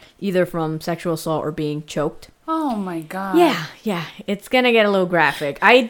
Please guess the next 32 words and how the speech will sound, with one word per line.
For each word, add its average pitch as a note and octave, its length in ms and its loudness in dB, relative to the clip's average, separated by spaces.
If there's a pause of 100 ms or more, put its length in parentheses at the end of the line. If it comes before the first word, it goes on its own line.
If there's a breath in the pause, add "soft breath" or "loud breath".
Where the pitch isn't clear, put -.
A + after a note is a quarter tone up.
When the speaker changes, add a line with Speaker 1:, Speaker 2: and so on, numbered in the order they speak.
Speaker 1:
I A3 100 2
definitely C#4 380 4
didn't A#3 280 2
go G3 260 2 (180)
really G#3+ 280 0
deep G3 280 -4
into F#3+ 260 -4
it F3+ 100 0
because F3 440 -4 (400 loud breath)
I F3 100 -2
don't, F3+ 320 -2 (400)
I, F#3 260 -8
I F#3 60 -6
just G3 160 -6
think G#3+ 140 -2
it's - 140 -8
too - 180 -4
nitty-gritty. D#3 580 -6
It's G3 80 -4
Speaker 2:
Right. F3 360 2
Speaker 1:
way F#3 360 2
too, E3 320 -2
Speaker 2:
Yeah. D3 380 -4 (160)
Speaker 1:
like, E3+ 160 -6
if F3+ 80 -6
you A#3+ 100 -2
wanna B3+ 200 0
look A#3+ 180 -2
that, A#3 260 0
into A#3 220 -4
that A3+ 240 -2
stuff, G#3+ 340 0